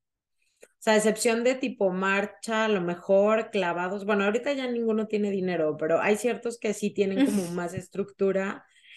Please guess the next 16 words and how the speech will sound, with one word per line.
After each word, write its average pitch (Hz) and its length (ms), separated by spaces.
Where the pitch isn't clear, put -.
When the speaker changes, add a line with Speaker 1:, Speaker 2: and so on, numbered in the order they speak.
Speaker 1:
y 226 100
bueno, 220 260
los 180 160
clavados 190 480
ya 190 120
ves 185 180
que 196 100
también 165 680
hubo 170 320
temas 165 540
de, 147 560
de 175 120
abuso. 190 720
Speaker 2:
Sí. 180 480
Speaker 1:
Ent-, 202 340
entonces, 202 840